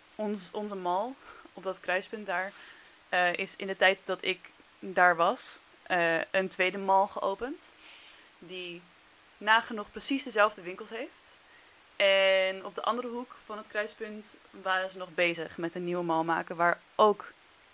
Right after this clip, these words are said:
weer dezelfde winkels in zouden komen. Ik weet niet zo goed waarom. Ik weet niet zo goed wat de logica daarvan is. Daarnaast heb ik door een vriendin van mij laten vertellen, die daar al langer zat dan ik, dat heel veel mensen dus naar een winkel gaan, dingen passen,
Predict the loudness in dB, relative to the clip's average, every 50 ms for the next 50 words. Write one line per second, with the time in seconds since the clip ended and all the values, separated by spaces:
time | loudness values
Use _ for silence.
0 | _ -12 -6 0 4 6 6 6 6 6 6 6 6 4 -2 -4 -4 -4 -4 -6
1 | -6 -6 -6 -4 -6 -6 -8 -10 -12 -12 -12 -14 -16 -18 -20 -20 -20 -20 -20 -20
2 | -20 -20 -20 -20 -20 _ _ _ _ _ _ -6 -6 -4 -4 -6 -6 -8 -10 -10
3 | -10 -4 0 2 2 4 2 0 -4 -8 -12 -14 -16 _ _ _ -18 -10 -6 0
4 | 2 2 2 2 -2 -2 -4 -4 -2 -2 -4 -6 -6 -6 -4 0 6 6 6 6
5 | 4 -2 -2 -2 -2 -2 -4 -4 -6 -8 -8 -8 -10 -14 -20 -20 -20 -20 -20 -20
6 | -20 -14 -8 -2 0 0 0 -2 -4 -12 -12 -12 -10 -8 -8 -8 -8 -10 -12 -14
7 | -12 -12 -12 -12 -8 -4 -4 -2 -2 -2 -4 -6 -6 -8 -14 -10 -8 -6 -6 -6
8 | -8 -8 -6 -4 -4 -4 -4 -6 -12 -12 -8 -4 -4 -4 -4 -6 -8 -10 -12 -12
9 | -12 -12 -12 -12 -14 -18 -20 _ _ -20 -20 -20 -20 -20 _ -18 -12 -6 -4 -4
10 | -4 -6 -6 -6 -6 -6 -6 -8 -10 -10 -10 -10 -10 -14 -16 -16 _ -20 -20 -16
11 | -10 -2 0 0 0 0 -2 -6 -10 -8 -8 -10 -8 -8 -8 -8 -8 -10 -12 -16
12 | -18 _ -20 -20 -20 -20 -20 _ _ _ -18 -16 -12 -10 -8 -10 -10 -8 -2 -2
13 | -2 -2 -2 -6 -10 -10